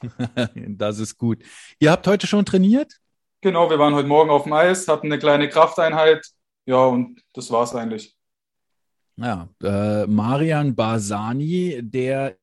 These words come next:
Speaker 1: ist ja auch durchaus bekannt in der D E L, eigentlich fast schon wie ein bunter Hund. Ähm,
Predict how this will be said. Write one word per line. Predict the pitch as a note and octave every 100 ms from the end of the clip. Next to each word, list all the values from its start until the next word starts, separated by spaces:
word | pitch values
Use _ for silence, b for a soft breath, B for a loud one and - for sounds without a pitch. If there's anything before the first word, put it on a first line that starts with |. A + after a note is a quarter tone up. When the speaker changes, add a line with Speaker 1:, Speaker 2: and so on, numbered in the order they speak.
| _
Speaker 1:
ist | C3+ C3
ja | C3+ D3
auch | C3 F3+ _
durchaus | A2+ A2+ - G#2+ A2+
bekannt | - G2+ - A#2 C#3+ F3 - b b b b -
in | C3+ D3+
der | C#3 C#3 C#3
D | A2 B2+ C#3+ B2
E | G2+
L, | A2 D3 F3 E3 _ -
eigentlich | B2+ A#2 -
fast | D3+ -
schon | B2 G#2+
wie | A2+
ein |
bunter | G2 A2+ G2
Hund. | G2+ C3+ G3 -
Ähm, | A#2+ B2+ B2+ B2